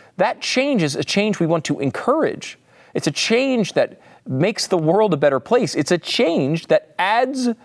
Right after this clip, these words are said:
people to the world. Fighting against taking innocent life in the womb is not something that should be,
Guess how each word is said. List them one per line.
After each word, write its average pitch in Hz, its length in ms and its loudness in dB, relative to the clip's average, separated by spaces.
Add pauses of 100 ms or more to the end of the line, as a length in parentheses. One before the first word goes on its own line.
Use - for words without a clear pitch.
(220)
people 214 600 2 (160)
to 220 360 2
the 208 80 4
world. 202 560 2 (1040)
Fighting 254 500 0
against 170 920 0
taking 180 440 0
innocent 175 520 0
life 160 340 2
in 127 140 -2
the 120 80 2
womb 151 480 2
is 151 240 0
not 226 360 0
something 233 460 0
that 147 140 2
should 143 240 0
be, 139 360 4